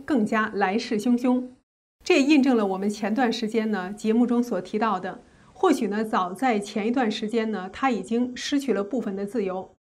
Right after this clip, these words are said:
在二十四号的消息公布出来后呢，阿里巴巴在香港股市的股价呢，跌幅超过了百分之八，单日蒸发了四千三百三十七亿港元，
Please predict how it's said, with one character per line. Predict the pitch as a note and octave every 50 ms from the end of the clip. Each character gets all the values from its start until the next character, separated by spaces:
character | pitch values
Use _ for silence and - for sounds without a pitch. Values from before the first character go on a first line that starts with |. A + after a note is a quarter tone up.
| _ _ _ _ _ _ _ _
在 | - E4 D4 C#4 C4+
二 | C4+ D4 C#4 B3+
十 | B3 C4+
四 | C4+ - C4+
号 | - B3 A3
的 | G#3 G#3
消 | G#3 - B3+ B3+ B3+
息 | B3 A3
公 | G3+ - B3+ B3+ B3
布 | A3+
出 | G#3+ - A#3
来 | G3+ G#3
后 | G#3 A3 B3 G#3
呢， | G3+ G3 F#3+ G3 - - -
阿 | - B3 A#3+
里 | A#3 G#3+
巴 | A3+ A3+ A#3
巴 | A#3+ A#3+
在 | A#3+ B3 A3+ G3+ G3+
香 | G3+ - C#4+ C#4 C#4+ C#4
港 | A3+ F#3+ G3 A3
股 | G#3+ A3 F3+ G3
市 | - - A#3+
的 | A#3 G#3
股 | - G3 F#3
价 | F#3+ A#3 A3+ A3
呢， | G3 F#3+ F#3+
跌 | F#3+ - C#4 C#4+ C#4+
幅 | C#4+ - A#3 -
超 | - - C#4 C4+
过 | B3+
了 | G#3 G3
百 | - F3+ F#3
分 | - A#3 A#3
之 | A#3 B3
八， | A3+ B3+ B3+ B3 B3 - _ _ _ _ _ _ _ _ _ _ _
单 | - E4 E4+ E4+
日 | E4 C#4 A3
蒸 | - B3+ B3 B3
发 | B3 A#3+ A3+
了 | A3+ A3 G#3 A3+
四 | A3 - - B3
千 | B3 - C4 C4+
三 | C4+ C4+ C#4 C4+ C4+ B3+
百 | A3 F#3+ G3
三 | - - B3+ C4 C4+
十 | C4 A3+
七 | A3 - - C#4 C#4
亿 | C4 G3+
港 | - F#3 F3+ F3+
元， | F3+ F#3 F#3 F#3 - -